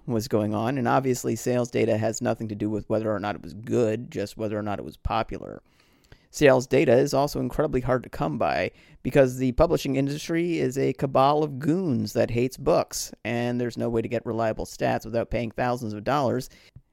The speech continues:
And even then, best-selling books are often bestsellers because the publisher or author self-purchase a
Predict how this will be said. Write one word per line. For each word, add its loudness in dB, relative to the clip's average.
And 4
even 0
then, 4
best-selling 0
books -2
are 0
often 0
bestsellers 0
because -4
the -8
publisher -2
or -2
author -2
self-purchase -4
a -6